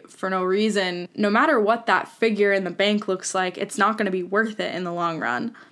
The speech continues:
And I'm not talking about people who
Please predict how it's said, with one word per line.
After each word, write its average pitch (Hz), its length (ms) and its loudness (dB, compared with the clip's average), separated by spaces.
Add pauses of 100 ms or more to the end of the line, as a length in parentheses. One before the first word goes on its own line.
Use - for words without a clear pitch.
(260)
And 240 160 4
I'm 262 100 6
not 311 220 4
talking 220 440 0
about 185 360 0
people 190 580 -2 (180)
who 185 380 0